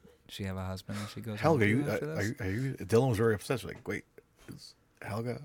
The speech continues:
Speaker 1: No,
Speaker 2: have
Speaker 1: no, no.
Speaker 2: a
Speaker 1: I'm just
Speaker 2: wife?"
Speaker 1: curi-, like,
Speaker 2: I,
Speaker 1: I don't know.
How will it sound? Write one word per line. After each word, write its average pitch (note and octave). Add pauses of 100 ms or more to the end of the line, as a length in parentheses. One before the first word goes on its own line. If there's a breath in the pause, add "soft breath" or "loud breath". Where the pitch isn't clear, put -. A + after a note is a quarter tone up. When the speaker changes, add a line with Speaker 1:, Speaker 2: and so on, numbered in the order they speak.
Speaker 1:
No, G3
Speaker 2:
have A#3
Speaker 1:
no, A#3+
no. G3+
Speaker 2:
a B2+
Speaker 1:
I'm D3
just D#3
Speaker 2:
wife?" E3+
Speaker 1:
curi-, G3+
like, D#3+ (460 soft breath)
Speaker 2:
I, C#3+
Speaker 1:
I E3
don't F#3+
know. D3+